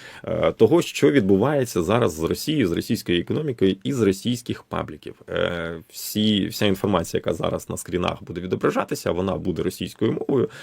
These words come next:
бо, звичайно, все береться з російських пабліків, з російських інформаційних агентств, з російських інформаційних сайтів. Е, тому давайте так, е, швиденько пробіжимося по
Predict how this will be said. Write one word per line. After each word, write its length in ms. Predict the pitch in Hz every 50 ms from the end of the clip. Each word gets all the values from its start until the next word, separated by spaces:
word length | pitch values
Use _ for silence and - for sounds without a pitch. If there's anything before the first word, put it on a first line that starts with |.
| - - -
бо, 320 | - 85 104 127 151 156 123
звичайно, 460 | 95 92 95 - - 139 147 139 107
все 200 | 92 - - 117
береться 340 | 98 87 92 98 - - 85
з 40 | 78
російських 440 | 85 90 - - 110 - - -
пабліків, 420 | - - 147 151 - - - - 80
з 60 | -
російських 540 | - 90 90 - 104 101 - - - - -
інформаційних 640 | 82 - - 87 87 - - 92 85 80 82 - -
агентств, 640 | - 76 107 147 151 135 - - - 95 82 82 85
з 420 | 78 - 80 85 82 80 82 85
російських 480 | - - - - - - - 107 - -
інформаційних 520 | 80 - - 82 85 - - 104 95 -
сайтів. 440 | - - 65 65 - - - - _ _ - - - - - - - -
Е, 240 | - 90 90 92 -
тому 220 | - - 107 113
давайте 300 | 95 95 95 98 92 -
так, 220 | - 90 85 - -
е, 300 | 87 85 82 71 73 73 -
швиденько 520 | - - 98 95 95 95 87 80 80 -
пробіжимося 760 | - - 95 82 87 85 85 95 95 92 87 - - - - - _
по 340 | - 87 92 90 85 80